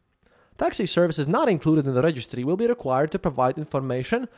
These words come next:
requested by the F S B within ten working days for ordinary requests and within three days for urgent requests. So now taxis will be responsible for, you know, <laughs>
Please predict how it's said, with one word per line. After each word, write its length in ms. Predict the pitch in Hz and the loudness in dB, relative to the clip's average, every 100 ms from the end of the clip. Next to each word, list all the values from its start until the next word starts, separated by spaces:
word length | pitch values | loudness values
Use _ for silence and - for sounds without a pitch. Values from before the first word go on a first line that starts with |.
| - - | -20 -8
requested 440 | 170 180 175 151 | -2 0 0 -2
by 100 | 135 | -2
the 100 | 131 | 0
F 140 | 135 127 | -2 -4
S 80 | |
B 180 | 110 156 | -4 -2
within 240 | 196 160 143 | 0 0 -2
ten 220 | 165 202 | -2 0
working 320 | 139 120 143 | 0 -2 -2
days 220 | 131 131 | 0 0
for 140 | - 123 | 0 0
ordinary 500 | 180 185 208 233 220 | 2 2 0 -4 -8
requests 640 | - 196 - 254 - - - - - | -8 -6 -2 -4 -4 -12 -16 -20 -4
and 100 | 147 | 0
within 160 | 147 139 | 2 0
three 220 | - 302 | 0 0
days 240 | 165 131 165 | 2 -2 -2
for 200 | 208 - | -8 -2
urgent 360 | 339 180 135 | 0 0 -2
requests. 540 | 110 - - - - - - - | -4 -10 -12 -12 -18 -20 -20 -20
So 160 | - 339 | -4 -2
now 200 | 294 247 | 0 0
taxis 380 | 233 185 190 165 | -2 -4 -4 -4
will 120 | 156 | -2
be 80 | 156 | -2
responsible 800 | 139 202 202 - 143 139 131 _ _ _ | -6 -6 -6 -6 -4 -4 -6 _ _ _
for, 340 | 147 135 139 - | -2 -2 -2 -6
you 80 | |
know, 220 | 160 120 - _ | -4 -4 -8 _
<laughs> 60 | _ | _